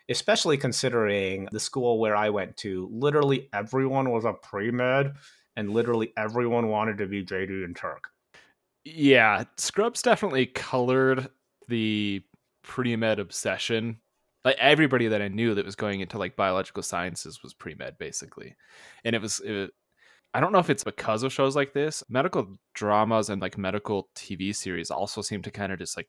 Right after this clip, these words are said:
Speaker 2: peak during this period. I don't have data for that, but there was just, like, so
Speaker 1: <laughs>
Speaker 2: many that people seem to be obsessed with, whether it was, like, Grey's and, like, more serious ones like Grey's Anatomy or more casual
Speaker 1: Mm-hmm.
Speaker 2: ones like Scrubs.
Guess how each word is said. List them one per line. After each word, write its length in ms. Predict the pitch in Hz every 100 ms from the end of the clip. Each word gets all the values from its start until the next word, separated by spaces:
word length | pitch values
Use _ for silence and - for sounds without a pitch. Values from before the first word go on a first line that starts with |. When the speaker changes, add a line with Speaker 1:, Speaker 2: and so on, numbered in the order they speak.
| -
Speaker 2:
peak 380 | - 90 - - -
during 240 | 131 139
this 120 | 147 -
period. 400 | - 147 151 123
I 40 |
don't 100 | 156
have 160 | 139 101
data 260 | 87 98
for 140 | 113 120
that, 260 | 131 131
but 60 | -
there 120 | 104
was 80 | 110
just, 200 | 135 -
like, 160 | 87 -
so 400 | - 117 104 107
Speaker 1:
<laughs> 0 |
Speaker 2:
many 520 | 95 92 98 104 - _ - - - _ _ _ _ -
that 140 | 107
people 260 | - 104 95
seem 180 | 104
to 100 | 92
be 180 | 92 92
obsessed 440 | 92 - 87 87 -
with, 240 | 101 104
whether 160 | 95 90
it 60 |
was, 100 | -
like, 240 | 85 - -
Grey's 320 | - 82 82
and, 120 | 82 -
like, 160 | 90
more 140 | 107 98
serious 340 | - 92 92
ones 160 | 95 92
like 120 | 92
Grey's 200 | 90 80
Anatomy 380 | 82 80 87 92
or 80 |
more 120 | 87 82
casual 420 | - 80 - 87
Speaker 1:
Mm-hmm. 60 |
Speaker 2:
ones 160 | 92 92
like 120 | -
Scrubs. 600 | - - 95 92 98 -